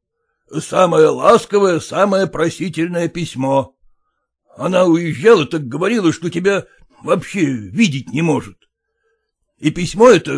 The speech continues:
мне показать. — О, Господи, какое унижение! Воскликнул Порфирий Васильевич. —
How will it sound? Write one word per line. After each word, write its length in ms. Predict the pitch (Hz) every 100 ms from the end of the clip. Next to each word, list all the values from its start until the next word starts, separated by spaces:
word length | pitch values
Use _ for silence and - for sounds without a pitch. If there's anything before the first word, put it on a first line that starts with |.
| 123
мне 340 | 95 98 - -
показать. — 720 | 120 139 120 139 127 - _ _ _ _ _ _ _
О, 240 | 320 359
Господи, 920 | 269 285 359 370 - - 320 262 185 - _ _ -
какое 460 | 320 - 320 311
унижение! 960 | 294 302 320 262 311 330 240 208 170 113 _ _
Воскликнул 500 | 143 147 - 143 131
Порфирий 360 | 127 135 - 127
Васильевич. — 560 | 131 143 151 127 -